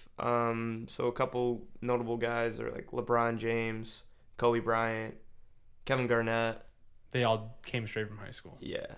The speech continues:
Speaker 2: Yeah, I just, I don't know. It's really hard for me to imagine. Like, le-, that's one of the greatest things about LeBron, too, is that he was coveted since he was, like, fourteen, and people, different cities were posting billboards for him. Like, or not cities, but, like,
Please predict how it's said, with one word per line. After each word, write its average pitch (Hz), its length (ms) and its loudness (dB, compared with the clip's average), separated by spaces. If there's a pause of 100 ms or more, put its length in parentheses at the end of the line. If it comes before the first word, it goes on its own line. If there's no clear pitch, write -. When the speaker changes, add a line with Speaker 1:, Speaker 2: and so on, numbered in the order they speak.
(540)
Speaker 2:
Yeah, 120 340 2
I 139 80 2
just, - 380 -4 (120)
I 143 80 2
don't 147 160 4
know. 123 180 2
It's - 180 -8
really 185 200 4
hard 151 240 2
for - 80 -8
me 143 100 -2
to 123 140 0
imagine. 113 720 -2
Like, 139 200 0
le-, 175 80 4
that's 170 280 6
one 220 100 4
of 208 60 2
the 131 120 2
greatest 131 340 0
things 135 180 -2
about 120 220 0
LeBron, 107 420 -2
too, 110 300 -4 (360)
is 117 120 -6
that 117 140 -4
he 127 120 -2
was 120 160 -4
coveted 117 400 0
since 117 200 -6
he 120 80 -6
was, 110 160 -6
like, 104 160 -6
fourteen, 120 560 -4
and 104 100 -8
people, 117 220 -8 (200)
different 117 300 -4
cities 120 320 -4
were 104 80 -10
posting 104 440 -8
billboards 104 480 -6
for 104 220 -10
him. 104 140 -8
Like, 110 240 -10
or 139 80 0
not 135 180 0
cities, 113 300 -4
but, 110 120 -8
like, 107 160 -8